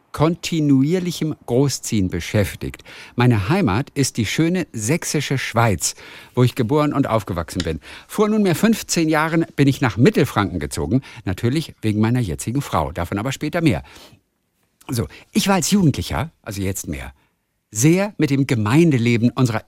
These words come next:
evangelischen Kirchengemeinde verbunden. So begab es sich,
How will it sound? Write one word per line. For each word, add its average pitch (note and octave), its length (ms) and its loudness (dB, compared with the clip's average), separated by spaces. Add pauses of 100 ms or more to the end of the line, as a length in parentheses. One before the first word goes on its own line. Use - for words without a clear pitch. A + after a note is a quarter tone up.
evangelischen C3 640 0
Kirchengemeinde E2 720 -2
verbunden. F#2 560 -6 (280)
So C#3+ 120 2
begab F3 360 0
es B2+ 120 -4
sich, - 260 -6